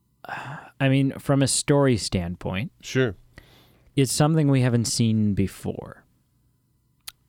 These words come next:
Speaker 2: In, okay.
Speaker 1: Right?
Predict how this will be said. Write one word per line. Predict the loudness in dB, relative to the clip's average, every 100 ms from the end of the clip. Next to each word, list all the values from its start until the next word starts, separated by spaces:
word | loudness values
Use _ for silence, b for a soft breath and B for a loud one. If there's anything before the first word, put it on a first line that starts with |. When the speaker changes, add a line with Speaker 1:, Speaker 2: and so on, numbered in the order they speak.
| _ _ _ 0
Speaker 2:
In, | 2 2 0 -2 _ _ _ _ -8
okay. | -6 -6 -10 _ _ _ _ _ _ _ _ _ _ _ _ _ _ _
Speaker 1:
Right? | -2 2 2 0